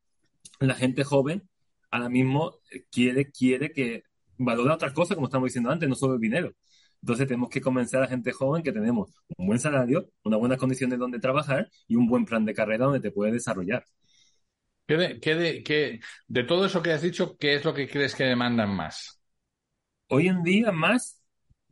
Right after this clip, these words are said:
Speaker 1: más que el dinero, incluso, como dije antes, es el, el trato en el trabajo, el ambiente laboral y sobre todo un plan de carrera. La gente quiere crecer. Hay mucha gente joven que quiere crecer de golpe y no, no es lo recomendado,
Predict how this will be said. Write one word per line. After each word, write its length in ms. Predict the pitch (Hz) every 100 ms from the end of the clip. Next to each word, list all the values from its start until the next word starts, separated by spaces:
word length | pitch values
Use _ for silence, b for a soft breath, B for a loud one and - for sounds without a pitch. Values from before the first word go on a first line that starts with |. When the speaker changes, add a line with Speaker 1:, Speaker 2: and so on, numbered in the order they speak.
| _ _ _ _ _
Speaker 1:
más 200 | - 139
que 100 | -
el 60 | 208
dinero, 240 | 151 196
incluso, 240 | 180 202 160
como 160 | 120
dije 180 | 127 139
antes, 400 | 147 165 202 240
es 220 | - 135 156
el, 280 | 135 120 -
el 260 | 113 98
trato 420 | - 107 135 147
en 140 | 139 131
el 100 | 117
trabajo, 440 | 101 101 156 208 190
el 140 | 110 104
ambiente 340 | 101 117 131
laboral 440 | - 98 98 190 - _
y 100 | -
sobre 200 | - 104
todo 160 | 98 117
un 80 | 139
plan 160 | 131
de 100 | 123
carrera. 360 | 113 107 98 90
La 80 | 87
gente 260 | 101 104
quiere 220 | - 113 117
crecer. 400 | 117 120 98 - B B
Hay 100 | -
mucha 220 | 113 131 131
gente 220 | 123 117
joven 240 | 143 151
que 80 | 95
quiere 220 | - 98
crecer 240 | 98 - 95
de 80 |
golpe 320 | 95 135 147 143
y 80 |
no, 240 | 98 98 107
no 140 | 92
es 120 | 95
lo 160 | 87 95
recomendado, 640 | 92 90 90 92 107 123